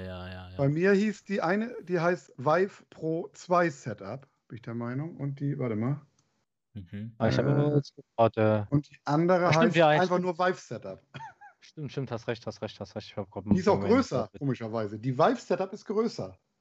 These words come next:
Speaker 2: Die sind
Speaker 1: Ja, da,
Speaker 2: sechs Komma drei,
Speaker 1: da ist noch
Speaker 2: drei Megabyte. Und
Speaker 1: das
Speaker 2: die andere
Speaker 1: drin, damit es funktioniert. Ja.
Speaker 2: Wahrscheinlich. Möglich ist es ja.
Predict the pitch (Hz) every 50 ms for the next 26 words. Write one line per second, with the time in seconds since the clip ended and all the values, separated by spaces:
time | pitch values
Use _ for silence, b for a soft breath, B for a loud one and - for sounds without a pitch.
0 | _ _ _ _ _ _ - 143 147 170 147 202 208 208 202 - 190 180 175 165
1 | 147 160 160 202 - 110 117 120 - - 131 131 127 156 165 190 208 202 170 151
2 | 143 135 127 123 120 120 123 139 170 - - _ - 117 127 156 - - - 135
3 | 135 143 - - - 135 127 127 127 127 - - 131 127 117 - - 127 123 127
4 | 127 120 101 95 - _ _ _ _ _ - - - _ _ _ - 120 107 -
5 | - _ _ _ _ _ _ _ _ _ - 143 139 - 233 302 302 202 113 95
6 | - - _ _ _ _ - 147 147 139 165 196 208 285 254 - - - - 104
7 | 98 98